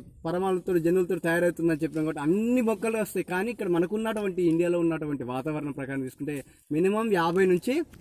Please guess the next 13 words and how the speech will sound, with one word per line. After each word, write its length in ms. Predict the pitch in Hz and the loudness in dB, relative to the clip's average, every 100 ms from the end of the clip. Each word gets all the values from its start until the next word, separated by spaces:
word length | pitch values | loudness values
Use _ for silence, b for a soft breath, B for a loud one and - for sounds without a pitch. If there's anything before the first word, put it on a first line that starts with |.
| - - - | -14 -16 -10
వంద 260 | 127 160 202 | -2 0 2
మొక్కలు 400 | 208 180 196 190 | 2 0 2 2
ఉద్భవించడం 500 | 160 170 170 156 151 | 2 2 2 0 0
జరుగుతుంట 380 | 151 143 135 139 | -2 -2 -4 -2
ఆకు 300 | 143 185 196 | 0 2 0
నుంచే 220 | 190 196 | 0 0
రాస్తుంది. 400 | 165 147 170 170 | -2 -2 -2 0
దీనికి 260 | 165 160 | 0 2
ఎలాంటి 420 | 165 175 185 254 277 b _ | 2 2 0 -2 -4 b _
విత్తనం 320 | 151 185 175 | -6 -2 2
ఉండదు. 360 | 160 156 156 135 b b - | 2 2 0 -2 b b -2
ఇలాంటి 280 | 160 170 160 | 2 2 2
గొప్ప 540 | 143 160 - 214 139 | 2 0 2 0 0